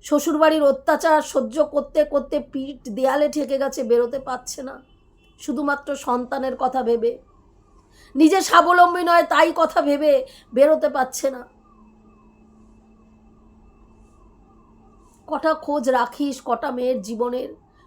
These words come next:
কত সহজে একটা মেয়েকে চরিত্রহীন বানিয়ে দিয়ে, হ্যাঁ, কালিমা লিপ্ত করতে বসে যাস,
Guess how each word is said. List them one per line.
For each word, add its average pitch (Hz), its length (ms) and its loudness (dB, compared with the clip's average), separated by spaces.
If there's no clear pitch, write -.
কত 302 240 -2
সহজে 294 460 2
একটা 285 280 2
মেয়েকে 262 360 -4
চরিত্রহীন 254 760 -4
বানিয়ে 262 380 -2
দিয়ে, 240 320 -4
হ্যাঁ, 359 180 -2
কালিমা 254 360 2
লিপ্ত 247 300 -4
করতে 262 320 -2
বসে 233 280 -2
যাস, 233 300 -2